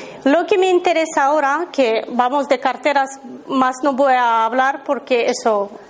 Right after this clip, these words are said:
hay que hacerlo, no hay que hablar, hay que hacerlo. Y un día quien viene a las, mm, a los talleres, eh, ya vamos a hacer y punto. Eh, activaciones de energía de abundancia normalmente duran,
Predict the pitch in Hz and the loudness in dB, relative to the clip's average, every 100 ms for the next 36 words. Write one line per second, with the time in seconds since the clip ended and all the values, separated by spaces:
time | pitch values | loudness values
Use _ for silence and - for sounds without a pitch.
0 | - - - 311 247 - 226 214 247 302 | -4 -4 -2 -2 -2 0 0 2 2 2
1 | 294 262 262 220 214 214 - - 269 277 | 2 0 -2 -2 0 -2 -2 -2 0 0
2 | 226 - 185 254 339 403 440 247 254 240 | -2 0 -2 0 0 0 2 2 4 2
3 | 277 320 339 - 277 262 247 226 233 247 | 2 2 0 0 0 2 2 2 2 2
4 | 254 254 254 247 247 240 - - - - | 2 2 2 2 2 -2 -6 -16 -18 -20
5 | - - - 240 233 220 220 214 208 214 | -20 -18 -6 -2 0 0 0 0 0 2
6 | 220 262 320 349 403 - 247 220 208 226 | 2 4 4 2 0 0 2 2 2 0
7 | 220 247 247 240 240 247 349 330 247 208 | 2 0 0 0 0 2 0 2 0 -2
8 | - - - - - - - - - 269 | -4 -18 -20 -18 -16 -16 -18 -8 0 2
9 | 262 254 - 254 247 277 233 254 - 339 | 4 2 2 -2 -2 0 0 0 -2 -6
10 | 359 311 247 214 240 233 233 233 254 247 | -6 -10 -10 -4 0 2 4 2 2 0
11 | 240 - 330 277 233 233 226 220 285 302 | 0 0 0 2 0 0 -2 0 0 -2
12 | - 262 240 220 220 220 285 302 302 285 | -2 0 0 2 0 0 0 0 0 -2
13 | 240 240 233 220 277 | 0 0 0 0 -4